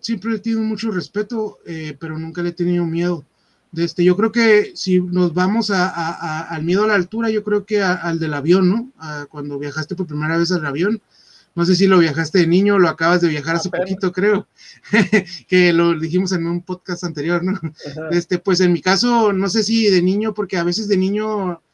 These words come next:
Speaker 1: no piensas muchas cosas, ¿no? En el sentido de que, pues,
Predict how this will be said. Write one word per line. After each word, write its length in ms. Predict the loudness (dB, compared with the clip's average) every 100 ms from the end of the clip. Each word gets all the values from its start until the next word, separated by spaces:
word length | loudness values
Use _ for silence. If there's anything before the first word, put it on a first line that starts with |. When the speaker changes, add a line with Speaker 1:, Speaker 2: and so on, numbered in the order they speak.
| _ -8
Speaker 1:
no 140 | -4
piensas 340 | 0 0 0 -2
muchas 300 | -2 -2 -2
cosas, 300 | -2 0 -2
¿no? 140 | 0
En 100 | -2
el 60 | -4
sentido 420 | -8 -4 -2 0
de 140 | -2 -4
que, 360 | -8 -10 -10 _ _ _ _ _ _ _ _
pues, 540 | 0 0 -2 -10 -14